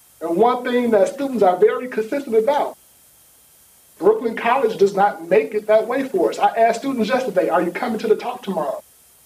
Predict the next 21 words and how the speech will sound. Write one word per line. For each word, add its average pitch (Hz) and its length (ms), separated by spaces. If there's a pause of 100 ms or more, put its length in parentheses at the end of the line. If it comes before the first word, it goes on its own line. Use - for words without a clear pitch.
(320)
Why 202 220
would 214 100
we 220 100
come 214 220
to 220 80
the 202 120
talk 247 380
where 190 360 (280)
our 185 140
professor 226 480
don't 196 180
give 196 180
us 202 140
time 190 500 (400)
to 185 140
actually 185 360
go, 196 300 (520)
right? - 260 (1700)
We 226 120
have 254 260
a 208 260